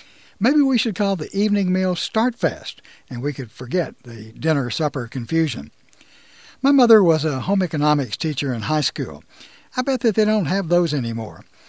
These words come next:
She taught mostly young ladies how to cook and sew and run a household. Today, I guess they would teach you how to best go through the drive-in at a fast food joint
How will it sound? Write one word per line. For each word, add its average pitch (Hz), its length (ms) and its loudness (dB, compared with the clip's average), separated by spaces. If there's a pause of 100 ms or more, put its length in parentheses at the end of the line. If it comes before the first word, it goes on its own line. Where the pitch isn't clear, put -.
(180)
She - 160 -10
taught 143 240 2
mostly 139 580 -2
young 143 280 0
ladies 143 460 -2
how 131 160 -6
to 123 100 -10
cook - 400 -4
and 92 160 -8
sew 165 400 0
and 120 140 -6
run 151 160 -2
a 175 80 -6
household. 151 560 -6 (460)
Today, 202 640 -2
I 135 180 -6
guess 147 200 0
they 151 140 -2
would 139 140 -6
teach 147 240 -8
you 151 100 -4
how 151 100 -2
to 123 80 -8
best 147 320 -4
go 151 160 -4
through 151 240 -6
the 127 100 -6
drive-in 139 580 -6
at 107 100 -14
a 113 40 -14
fast 147 360 -4
food 165 220 0
joint 117 320 -6